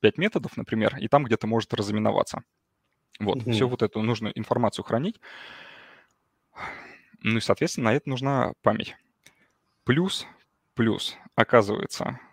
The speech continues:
Speaker 1: э, в результате профилирования это было выяснено, есть какие-то вот вообще элементарные правки, которые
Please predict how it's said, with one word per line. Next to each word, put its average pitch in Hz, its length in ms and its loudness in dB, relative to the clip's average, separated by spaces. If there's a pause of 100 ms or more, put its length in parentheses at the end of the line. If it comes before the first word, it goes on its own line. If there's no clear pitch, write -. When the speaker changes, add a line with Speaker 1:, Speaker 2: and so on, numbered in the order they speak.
(480)
Speaker 1:
э, - 60 -6
в 117 360 -6
результате 104 380 -2
профилирования - 600 -2
это - 120 -12
было 117 180 -2
выяснено, - 400 -4 (1120)
есть 120 340 -2 (200)
какие-то - 320 -2
вот 113 140 -2
вообще - 520 4
элементарные 113 600 4
правки, - 480 2 (800)
которые 117 560 2